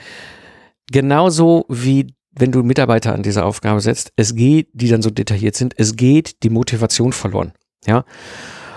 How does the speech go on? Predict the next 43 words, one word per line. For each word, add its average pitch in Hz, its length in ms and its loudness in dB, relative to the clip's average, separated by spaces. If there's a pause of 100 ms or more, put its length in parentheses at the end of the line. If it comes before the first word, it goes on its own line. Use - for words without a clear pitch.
(140)
Und 131 100 0
das 180 120 2
ist 190 120 0
einfach 165 220 2
eine 143 120 2
Riesengefahr. 143 1080 2
Es 107 120 -2
ist - 160 -2
eine 127 140 0
Riesengefahr, 175 640 0
viel 202 320 0
zu - 140 -4
detailliert 143 460 0
zu - 120 -6
starten 135 480 -2
und 120 180 -2
dann 143 140 0
am 127 140 -2
Ende 143 280 0
auch 117 80 0
noch 127 160 0
im - 80 -10
schlimmsten - 360 -6
Fall 120 160 -2
das 104 140 -2
Falsche 123 280 -2
zu - 120 -12
dokumentieren. - 560 -10 (320)
Ja? 107 160 -2 (1200)
Ich 208 140 -2
kann 190 160 0
dir 151 160 2
empfehlen, 160 540 2 (400)
ich 117 120 -4
nenne 143 120 0
das 139 100 -6
immer 139 140 0
Lernen 127 480 2
beim 113 260 0
Gehen. 107 400 0 (120)
Ja? 135 220 -2
Das 113 200 -2
heißt, 139 360 -2